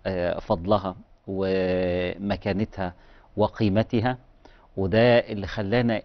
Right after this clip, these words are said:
إحنا اللي نجري علشان نصلي قبل ربنا سبحانه وتعالى ما يدعونا علشان نصلي. آه، ليه بنعمل كده وليه عملنا كده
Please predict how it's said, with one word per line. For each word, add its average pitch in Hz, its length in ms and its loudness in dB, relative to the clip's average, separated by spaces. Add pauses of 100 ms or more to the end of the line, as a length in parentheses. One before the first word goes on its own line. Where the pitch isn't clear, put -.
إحنا 113 280 -2
اللي 107 160 0
نجري 123 400 4
علشان 101 480 0
نصلي 139 520 0 (380)
قبل 113 280 2
ربنا 107 400 -2
سبحانه 123 360 -4
وتعالى 110 400 0
ما 101 240 0
يدعونا 123 560 -2 (360)
علشان 110 680 0 (220)
نصلي. 92 440 -2 (800)
آه، 98 680 2
ليه 131 360 6
بنعمل 104 500 0
كده 123 300 2
وليه 104 260 4
عملنا 110 400 2
كده 107 400 -4